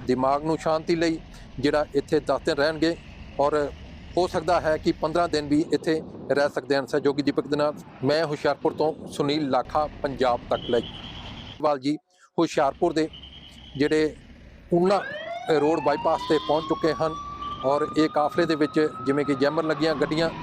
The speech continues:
ਦਿਖਾਈ ਦੇ ਰਹੀਆਂ ਹਨ ਔਰ ਪੁਲਿਸ ਦੀਆਂ ਗੱਡੀਆਂ ਦਿਖਾਈ ਦੇ ਰਹੀਆਂ ਹਨ, ਜੋ ਕਿ ਪਾਇਲਟ ਗੱਡੀਆਂ ਹਨ, ਬੁਲੇਟ ਪ੍ਰੂਫ ਗੱਡੀਆਂ ਹਨ ਔਰ ਇਹਨਾਂ ਦੇ ਵਿੱਚ ਮਿਲੀ ਜਾਣਕਾਰੀ ਦੇ ਮੁਤਾਬਕ ਅਰਵਿੰਦ ਕੇਜਰੀਵਾਲ ਜੀ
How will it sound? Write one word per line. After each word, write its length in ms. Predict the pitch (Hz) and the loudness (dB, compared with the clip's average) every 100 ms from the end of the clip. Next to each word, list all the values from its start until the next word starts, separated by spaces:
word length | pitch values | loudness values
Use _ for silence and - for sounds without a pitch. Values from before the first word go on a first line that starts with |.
| - | -4
ਦਿਖਾਈ 240 | 139 147 | 0 0
ਦੇ 140 | 151 156 | 0 0
ਰਹੀਆਂ 200 | 156 160 | 2 0
ਹਨ 220 | 151 151 - - - - - 135 | 0 -4 -10 -16 -12 -12 -4 0
ਔਰ 160 | 139 | 0
ਪੁਲਿਸ 340 | 135 160 165 156 | 2 2 2 0
ਦੀਆਂ 240 | - 160 | -2 0
ਗੱਡੀਆਂ 300 | 143 143 156 | 0 0 0
ਦਿਖਾਈ 280 | 151 143 147 | 0 0 0
ਦੇ 160 | 143 151 | 2 2
ਰਹੀਆਂ 200 | 151 151 | 2 2
ਹਨ, 320 | 147 147 147 147 - - - - - | 0 0 -2 -2 -12 -14 -12 -12 0
ਜੋ 200 | 151 160 | 2 4
ਕਿ 120 | 165 | 0
ਪਾਇਲਟ 340 | 143 143 151 135 | 0 0 0 0
ਗੱਡੀਆਂ 300 | 147 160 160 | -2 0 0
ਹਨ, 200 | 151 151 | 0 -2
ਬੁਲੇਟ 300 | 131 143 170 - | -2 2 2 0
ਪ੍ਰੂਫ 220 | - 165 - | 2 2 2
ਗੱਡੀਆਂ 260 | 135 143 156 | -4 0 0
ਹਨ 160 | 151 147 - - - - | 0 -2 -4 -12 -4 0
ਔਰ 160 | 143 135 | 0 0
ਇਹਨਾਂ 220 | 156 175 165 | 0 2 0
ਦੇ 80 | |
ਵਿੱਚ 400 | 147 139 - 151 147 - - - - - - - 127 | 2 0 2 0 0 -6 -10 -10 -10 -10 -10 -8 0
ਮਿਲੀ 240 | 139 175 | 2 2
ਜਾਣਕਾਰੀ 380 | 160 151 160 165 | 2 0 0 0
ਦੇ 100 | 165 | 2
ਮੁਤਾਬਕ 560 | 156 143 139 147 - 156 - - - - - - - | 2 2 2 0 0 -2 -2 -18 -18 -18 -18 -10 0
ਅਰਵਿੰਦ 280 | 127 151 175 - - - | 2 2 0 -4 -4 2
ਕੇਜਰੀਵਾਲ 480 | 147 160 165 160 | 4 4 4 4
ਜੀ 200 | 156 170 | 4 2